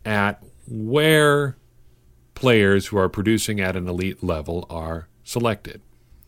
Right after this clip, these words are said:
We're looking at the highest achievers because that's what the Packers have in Aaron Jones, a thousand yards rushing, in the high teens in touchdowns.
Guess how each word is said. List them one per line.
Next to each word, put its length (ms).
We're 100
looking 340
at 120
the 140
highest 420
achievers 600
because 600
that's 240
what 80
the 40
Packers 400
have 280
in 120
Aaron 300
Jones, 340
a 40
thousand 380
yards 260
rushing, 480
in 120
the 80
high 180
teens 340
in 140
touchdowns. 800